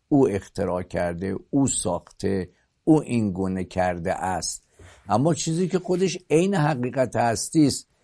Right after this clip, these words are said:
در مورد حقیقت هستی دیگه نمیشه که پرسید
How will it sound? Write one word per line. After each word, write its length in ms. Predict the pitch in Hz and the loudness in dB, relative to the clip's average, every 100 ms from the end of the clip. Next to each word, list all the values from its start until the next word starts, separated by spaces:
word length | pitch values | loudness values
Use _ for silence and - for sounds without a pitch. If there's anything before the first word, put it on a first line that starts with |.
| _ - | _ 4
در 220 | 120 120 | 6 6
مورد 320 | 117 120 113 | 2 -2 0
حقیقت 720 | 117 104 113 113 117 - 95 | 0 2 0 0 -2 -2 0
هستی 480 | 110 113 101 - 165 | 2 2 0 -2 -2
دیگه 280 | 156 131 135 | 0 2 2
نمیشه 500 | 160 180 190 127 135 | 0 -2 -4 -4 -6
که 160 | - 123 | -2 -4
پرسید 680 | 120 117 101 - 143 139 | -2 -4 -2 0 -2 -2